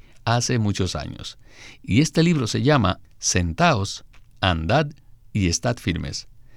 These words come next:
Este libro es una recopilación de una serie de mensajes que el hermano Nee dio, y nosotros lo consideramos un clásico. Más adelante,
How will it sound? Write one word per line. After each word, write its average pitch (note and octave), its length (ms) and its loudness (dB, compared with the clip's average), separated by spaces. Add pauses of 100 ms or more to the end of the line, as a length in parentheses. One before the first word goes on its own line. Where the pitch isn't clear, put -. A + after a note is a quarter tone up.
(520)
Este D#3+ 260 2
libro F#2 380 2 (320)
es B2+ 160 0
una D3 220 2
recopilación C#3 840 0 (200)
de G2 220 -2
una C3+ 240 0
serie D3+ 280 0
de C#3 120 2
mensajes A2+ 580 0
que - 160 -6
el B2+ 80 2
hermano A2 420 2
Nee G2 200 2
dio, D#2 300 -6 (440)
y G2+ 80 -4
nosotros D3+ 640 -2 (320)
lo A#2 240 0
consideramos G#2+ 720 2
un A#2+ 80 -2
clásico. - 580 -4 (800)
Más C#3+ 220 0
adelante, A#2+ 540 -2